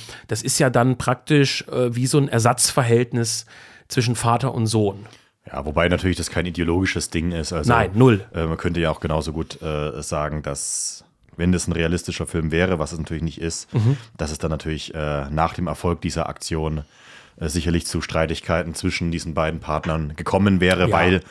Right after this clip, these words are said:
Speaker 2: ein autoritärer Staat natürlich so mafiöse Strakt-, Strukturen eigentlich nicht erlauben kann.
Speaker 1: Genau, wichtig für, für unsere Episode oder für den Fortgang sozusagen dieser Story ist eben, es gibt eine deutsche Marionette,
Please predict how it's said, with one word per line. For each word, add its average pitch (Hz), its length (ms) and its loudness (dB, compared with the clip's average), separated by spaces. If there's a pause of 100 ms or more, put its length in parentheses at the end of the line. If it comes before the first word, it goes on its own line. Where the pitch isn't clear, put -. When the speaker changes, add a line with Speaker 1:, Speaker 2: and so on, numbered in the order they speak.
(220)
Speaker 2:
ein 87 80 2
autoritärer 80 640 0
Staat 80 180 2
natürlich 80 380 0
so 78 480 0
mafiöse 82 440 -2
Strakt-, - 360 -8
Strukturen 80 400 0
eigentlich 76 240 -2
nicht - 160 -12
erlauben 71 320 -2
kann. - 220 -6 (280)
Speaker 1:
Genau, 104 340 4
wichtig 151 340 0
für, 147 500 6
für 131 180 0
unsere 143 300 2
Episode 120 580 4
oder 131 220 4
für 123 140 -4
den 120 120 2
Fortgang 120 580 0
sozusagen 117 560 0
dieser 107 220 0
Story 135 440 2
ist - 180 -2
eben, 127 380 2 (360)
es - 220 -2
gibt - 320 -2
eine 127 460 4 (280)
deutsche 139 340 6
Marionette, 127 840 4